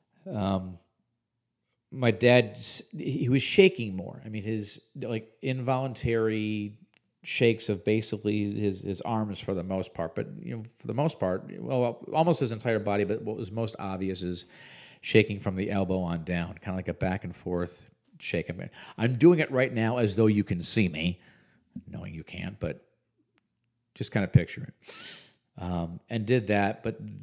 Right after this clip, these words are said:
that was it. I mean, it seemed a little out of it, a little out of sorts, a little, little groggy, basically. Um, kinda like when you first wake up and you're just kinda not altogether there yet. That's kind of how he was.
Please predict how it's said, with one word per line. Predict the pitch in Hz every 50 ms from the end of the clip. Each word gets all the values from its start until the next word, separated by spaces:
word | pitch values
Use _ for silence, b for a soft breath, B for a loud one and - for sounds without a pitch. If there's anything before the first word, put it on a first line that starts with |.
| - - -
that | - 117 101 101 135 190 226
was | 226 202 131 123
it. | 214 185 107 -
I | -
mean, | 104 113
it | 107
seemed | - - - 175 170
a | 185
little | 165 120 113 113 123 156 180 180 196 196 190 - -
out | - 160 175 160
of | 175 165
it, | 170 170 -
a | -
little | 131 123 131 143 147 156 156
out | 147 147 151
of | 151 147
sorts, | 147 - 143 139 135 -
a | 120
little, | 117 120 123 123 123 127
little | - - 135 139 131
groggy, | 107 120 123 107 104 104 98 92 90
basically. | 85 90 87 87 - - 85 - - 78 82 - - B B B B B B B B B B B B -
Um, | 90 87 85 87
kinda | - 113 110
like | 110 110
when | 113 110
you | 107
first | 101 - 113 110 107 - -
wake | 110 107 110 -
up | 113 113 110
and | 107 98
you're | 98 98
just | 101 98 - -
kinda | - 107 101 101 - - -
not | 117 110 104 107 - -
altogether | 113 101 104 107 104 107 107 92 101 98
there | 90 - 90 90 95 95
yet. | 98 98 104 107 104 101 - -
That's | 95 92 95 - - -
kind | - - - - 92 92 92
of | 90 90
how | 90 - 87 87
he | 87 90
was. | 98 110 139 - 92 76 - - -